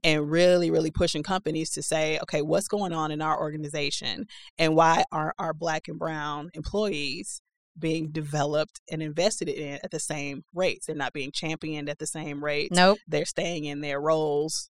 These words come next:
Speaker 1: much longer than
Speaker 2: Yep.
Speaker 1: their white counterparts. They're not moving up as fast. They're not being selected as burgeoning leaders. They're not
Speaker 2: Truth.
Speaker 1: being selected for stretch projects."
Speaker 2: Nope.
Speaker 1: Uh,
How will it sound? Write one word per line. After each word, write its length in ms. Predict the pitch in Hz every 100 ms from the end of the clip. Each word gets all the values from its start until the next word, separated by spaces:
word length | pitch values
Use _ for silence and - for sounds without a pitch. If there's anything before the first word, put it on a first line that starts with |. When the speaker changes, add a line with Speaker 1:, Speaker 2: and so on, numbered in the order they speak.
| _
Speaker 1:
much 260 | 214 165 -
longer 420 | 160 151 151 143
than 100 | 160
Speaker 2:
Yep. 220 | 170 175 214
Speaker 1:
their 60 | -
white 320 | 208 156 151
counterparts. 600 | - 160 156 - 160 156 -
They're 120 | 135
not 220 | 139 131
moving 360 | 139 143 131 170
up 160 | 175 -
as 180 | 170
fast. 580 | - 180 156 156 147 - - - - _
They're 160 | 156
not 240 | 151 151 156
being 240 | 156 156
selected 720 | - 151 151 151 - 160 151 147
as 560 | - 151 147 147 147 - - _
burgeoning 480 | 156 151 139 147 147
leaders. 540 | 160 175 160 160 143 170
They're 240 | 151 185
not 160 | 165 165
Speaker 2:
Truth. 80 | -
Speaker 1:
being 180 | 196 -
selected 400 | - 147 139 151 -
for 420 | 147 147 139 139 - - _ _ _
stretch 420 | - - 190 160 -
projects." 680 | 175 160 156 156 147 -
Speaker 2:
Nope. 260 | 165 160 185 - _ _ _ _
Speaker 1:
Uh, 240 | 156 151